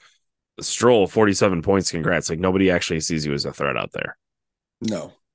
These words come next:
Speaker 2: I
Speaker 1: Like
Speaker 2: mean, at all. And if anything, Lance Stroll, you know, is, is usually the guy who wrecks and, you know, or who has the, he had the big wreck, um,
Speaker 1: On his bike
Speaker 2: last,
Speaker 1: before the
Speaker 2: last
Speaker 1: season
Speaker 2: week.
Speaker 1: started.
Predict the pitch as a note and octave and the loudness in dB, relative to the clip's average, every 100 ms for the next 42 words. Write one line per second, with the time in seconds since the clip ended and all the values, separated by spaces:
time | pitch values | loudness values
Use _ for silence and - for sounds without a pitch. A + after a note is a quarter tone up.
0 | _ _ _ - C#3 C3 B2 B2 A2+ - | _ _ _ 4 6 6 6 4 0 2
1 | D#3+ G3+ E3 C#3 D#3 D3+ C3 C3 B2+ B2+ | 2 4 2 0 -2 -2 -4 -6 -4 -6
2 | B2 - B2 A#2+ A#2+ A#2 A2+ G#2+ - C3+ | -8 -8 -6 -4 -6 -6 -8 -10 -6 -4
3 | A2 A2 - C3 B2 A2+ A#2+ G#2+ A2+ G#2 | -4 -6 -8 0 0 2 -2 -2 -6 -4
4 | A2+ G#2 G2+ G2+ F#2+ - G2+ F#2 - - | -2 -4 -6 -8 -8 -4 -2 -2 0 0
5 | - - G2+ F#2+ - A2+ G#2+ G2 G2 A2+ | 0 -2 0 0 -2 -4 2 4 4 6
6 | G#2+ A2 A2+ A2+ G2+ G#2 G2+ - - - | 6 6 6 6 4 2 0 -2 -18 -14
7 | - - - C3 C3+ C#3+ C#3+ C#3 C3 C3 | -12 -10 0 4 6 4 2 2 2 0
8 | C3 B2+ - - - B2 A#2+ A#2 A2+ A2 | 2 0 -4 -18 -10 -8 -6 -6 -8 -12
9 | _ _ _ _ - G2 G2+ D#2+ G2 E2 | _ _ _ _ -4 0 0 2 2 2
10 | D#2 A#2 A#2 - B2 G2 F2+ B2+ E2 E2+ | 0 -2 -2 0 2 2 4 2 2 2
11 | - D#2 D2+ D#2 | 0 0 0 -2